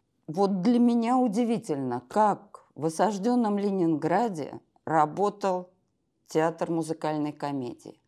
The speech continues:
работал зоопарк, работали научно-исследовательские институты, а, устраивались елки для детей, устраивались футбольные матчи для болельщиков.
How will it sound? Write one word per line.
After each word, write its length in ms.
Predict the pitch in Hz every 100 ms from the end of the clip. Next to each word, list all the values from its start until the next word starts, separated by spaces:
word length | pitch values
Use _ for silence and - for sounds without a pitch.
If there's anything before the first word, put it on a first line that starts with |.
| _ _ _ _ _
работал 920 | - 165 175 156 185 196 196 202 185 127
зоопарк, 880 | 156 151 175 175 170 135 117 - - _ _ -
работали 720 | 175 175 160 175 185 190 185
научно-исследовательские 1700 | 190 185 185 202 - - 196 180 175 190 185 180 180 185 185 - 190
институты, 880 | 196 185 - 196 196 151 110 - 87 - _ _ _ _ _ _ _ _
а, 300 | 156 160 170
устраивались 1000 | 185 - 208 196 220 208 226 226 226 -
елки 400 | 214 247 247 196
для 240 | 190 240
детей, 720 | 196 226 226 - 139 90 - - _
устраивались 960 | - 175 - 185 196 202 190 208 208 208
футбольные 800 | - 202 170 202 214 208 214 214
матчи 640 | 208 190 175 - - -
для 220 | 135 - 131
болельщиков. 880 | 135 147 127 - - 110 - 95